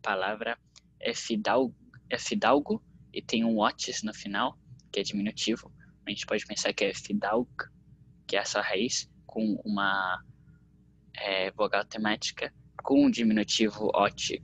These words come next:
com uma desinência pluralizadora S. Então, a gente pode, é, escolher como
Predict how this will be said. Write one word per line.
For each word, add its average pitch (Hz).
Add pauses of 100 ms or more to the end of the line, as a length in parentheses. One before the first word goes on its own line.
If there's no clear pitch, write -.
com 117
uma 101
desinência 101
pluralizadora 98
S. - (420)
Então, 107
a 113
gente 113
pode, 110 (880)
é, 101 (1600)
escolher 120 (720)
como 104